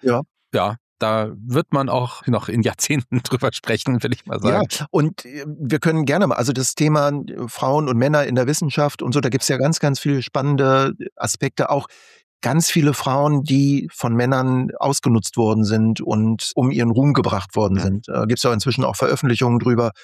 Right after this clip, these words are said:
Speaker 1: und auch populärwissenschaftliche Bücher,
Speaker 2: Ja.
Speaker 1: die das Thema aufarbeiten. Können wir gerne mal drüber reden. Das, da gibt's ganz, ganz viel. Da ist auch viel Ungerechtigkeit passiert, ne? Ich möchte auch in gar keinem Fall missverstanden werden.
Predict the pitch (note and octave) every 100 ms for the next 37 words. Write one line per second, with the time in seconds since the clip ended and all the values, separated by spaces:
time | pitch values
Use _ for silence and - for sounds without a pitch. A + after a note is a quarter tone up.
0 | - - - A#2 - A#2+ A2 A2 B2 A2+
1 | A#2+ A#2 A2+ A2+ A#2 A#2 A#2 G#2 _ A2+
2 | A2 - A#2+ A#2 A2 - E2+ - B2 A2+
3 | A#2 A#2+ A#2+ A#2 A#2 - _ - B2+ C3
4 | A#2+ C#3 C3+ A2 A#2+ A#2 B2+ C#3 G2+ G#2
5 | - - - D3 C3+ - - B2 - A#2
6 | - A#2+ B2+ D#3 C3+ E3+ E3+ G3+ C3+ G2
7 | - - F#2+ F#2 - G#2+ A#2+ F3 B2 C#3
8 | C3 D3 B2 B2+ C3 C#3+ B2+ B2+ B2 E3
9 | D#3 - D3+ D3 D3 D#3